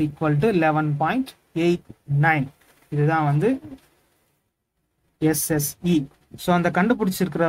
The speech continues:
வேல்யூவை நான் இந்த இடத்துல எழுதணும். இதுல ஒரு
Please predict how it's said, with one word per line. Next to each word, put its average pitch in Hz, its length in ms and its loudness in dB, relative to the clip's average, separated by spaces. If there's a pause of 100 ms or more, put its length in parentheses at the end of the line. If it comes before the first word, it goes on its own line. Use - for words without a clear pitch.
வேல்யூவை 175 460 2 (640)
நான் 156 180 -2
இந்த 156 160 -2
இடத்துல 156 260 -2 (180)
எழுதணும். 139 380 -2 (300)
இதுல 143 180 -2 (1500)
ஒரு 185 120 6